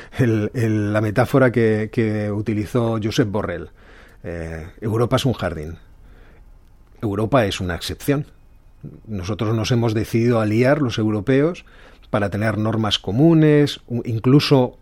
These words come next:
instituciones supranacionales, que podamos resolver nuestras cuitas de forma más pacífica, incluso que haya instituciones supranacionales que las puedan resolver por nosotros.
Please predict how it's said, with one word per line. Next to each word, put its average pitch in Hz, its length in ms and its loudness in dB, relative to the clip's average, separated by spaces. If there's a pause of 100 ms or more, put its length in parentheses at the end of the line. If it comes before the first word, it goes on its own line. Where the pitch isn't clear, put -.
instituciones 120 840 2
supranacionales, 151 1040 0 (340)
que 123 80 0
podamos 127 340 4
resolver 117 440 0
nuestras 98 420 -4
cuitas 107 580 0
de 98 200 -6
forma 107 300 -2
más 101 200 -4
pacífica, 139 400 0
incluso 139 420 2
que 139 100 2
haya 135 100 6
instituciones 127 720 2
supranacionales 117 720 -2
que 107 80 -4
las 95 160 -4
puedan 98 240 -2
resolver 92 340 -6
por 85 140 -8
nosotros. 147 560 -2